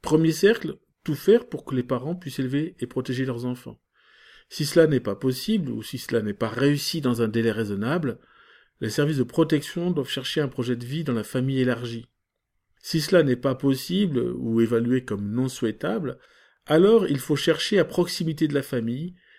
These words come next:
dans le troisième cercle, le cercle communautaire.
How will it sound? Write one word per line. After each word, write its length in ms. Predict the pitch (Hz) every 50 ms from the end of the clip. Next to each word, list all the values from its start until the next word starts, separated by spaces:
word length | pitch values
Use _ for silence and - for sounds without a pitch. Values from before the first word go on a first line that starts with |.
| _ _ _ _ -
dans 100 | 117 107
le 80 | 107
troisième 520 | - - - - 147 151 135 135 120 117 113
cercle, 520 | - - 123 123 139 147 - - 113 95
le 80 | 98 104
cercle 320 | - - 143 - - -
communautaire. 800 | - - 127 123 123 120 120 117 117 - - 113 117 120 117 -